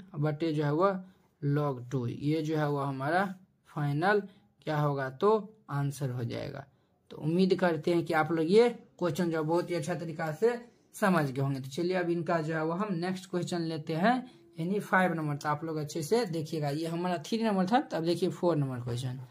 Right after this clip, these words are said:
फ़ोर नंबर क्वेश्चन गिवन दिया हुआ है, उनको हम पहले लिख लेते हैं। तो ये I equal to दिया हुआ है, ये दिया हुआ है ज़ीरो से पाई by फ़ोर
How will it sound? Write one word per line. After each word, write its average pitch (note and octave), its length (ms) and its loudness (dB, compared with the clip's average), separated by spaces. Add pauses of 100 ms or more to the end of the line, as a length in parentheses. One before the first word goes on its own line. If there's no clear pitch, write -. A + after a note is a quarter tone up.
(420)
फ़ोर G#3 180 4
नंबर G#3 260 2
क्वेश्चन F#3 380 4
गिवन F#3 460 4
दिया F#3 280 6
हुआ E3 260 2
है, E3+ 140 2
उनको E3 280 0
हम D#3 180 0
पहले D#3 260 2
लिख C#3+ 300 2
लेते B2 280 -8
हैं। B2+ 220 -6 (320)
तो D3+ 40 -6
ये E3 120 0
I F3+ 360 4
equal F3+ 300 2
to F3 140 2
दिया E3+ 340 4
हुआ D#3 280 2
है, F3 380 0 (280)
ये E3 140 2
दिया F3 380 4
हुआ F3 220 4
है D#3 140 0
ज़ीरो F3 340 4
से G#3+ 260 2 (380)
पाई E3+ 200 2
by E3+ 300 4
फ़ोर F3 480 0